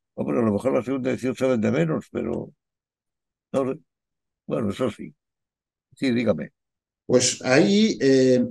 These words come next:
Speaker 2: cita al filósofo Alain en estos,
Speaker 1: Ah.
Speaker 2: eh, eh, eh,
Speaker 1: Sí.
Speaker 2: y di-, y dice que lo que importa, dice Alain, que lo que importa no es el origen del poder,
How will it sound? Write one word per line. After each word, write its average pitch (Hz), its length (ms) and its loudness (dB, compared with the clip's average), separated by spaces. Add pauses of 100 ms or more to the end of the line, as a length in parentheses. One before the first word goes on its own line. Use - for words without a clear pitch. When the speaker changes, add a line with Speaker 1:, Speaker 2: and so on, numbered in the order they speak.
(140)
Speaker 2:
cita 180 800 0
al 123 160 0
filósofo 165 680 4
Alain 123 560 2 (380)
en 131 160 0
estos, 156 380 0
Speaker 1:
Ah. 95 100 0
Speaker 2:
eh, 101 320 -8
eh, - 160 -16 (360)
eh, - 200 -20 (220)
Speaker 1:
Sí. - 100 -2
Speaker 2:
y 147 80 4
di-, 202 300 2
y 160 40 2
dice 190 400 0
que 156 100 4
lo 147 200 6
que 147 80 0
importa, 147 680 4
dice 151 240 2
Alain, 160 440 4
que 135 100 0
lo 127 140 4
que 131 100 0
importa 156 760 2 (440)
no 156 180 4
es 208 120 4
el 160 120 4
origen 143 420 2
del 123 160 0
poder, 113 480 -2